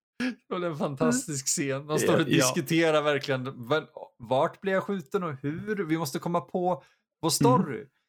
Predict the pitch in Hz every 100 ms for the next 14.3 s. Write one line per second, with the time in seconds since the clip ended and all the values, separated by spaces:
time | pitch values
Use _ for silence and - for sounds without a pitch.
0 | _ _ 139 127 139 - - 143 143 151
1 | 139 143 135 127 - 151 156 175 156 143
2 | 135 120 117 120 113 - 135 - 135 135
3 | _ _ _ _ - 135 - 147 208 269
4 | 95 131 120 101 101 - 104 - 113 -
5 | 143 139 151 156 147 127 135 143 123 127
6 | 123 127 123 202 120 87 - - 139 135
7 | 143 127 117 131 131 127 131 156 151 131
8 | 90 - _ _ _ 139 120 95 - _
9 | _ _ _ _ _ 120 120 - _ 120
10 | 131 123 113 113 123 120 - - _ _
11 | _ - 113 113 113 110 113 - 123 -
12 | _ _ _ _ _ _ - 151 - 262
13 | 175 107 - - 143 139 175 147 127 151
14 | 135 -